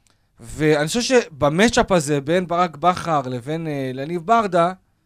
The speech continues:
בשורה התחתונה, אנחנו ראינו את הניסיון שאין מה לעשות לברק בכר, ואני חושב שעם כל הכבוד שיש לבכר לברדה,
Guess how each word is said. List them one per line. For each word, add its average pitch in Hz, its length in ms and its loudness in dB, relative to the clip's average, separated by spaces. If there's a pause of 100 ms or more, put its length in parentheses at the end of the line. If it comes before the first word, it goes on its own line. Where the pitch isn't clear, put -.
(360)
בשורה 151 460 2
התחתונה, 214 680 -2
אנחנו 190 320 -10
ראינו 226 280 -8
את 196 120 -10
הניסיון 185 440 -8
שאין 170 320 -4
מה 180 140 0
לעשות 139 440 -4
לברק 113 800 -14
בכר, 160 360 -10 (800)
ואני 120 180 -10
חושב 139 100 -16
שעם 135 520 -10 (140)
כל 170 260 -2
הכבוד 151 400 0
שיש 147 280 -4
לבכר 120 1080 -6
לברדה, 135 760 -6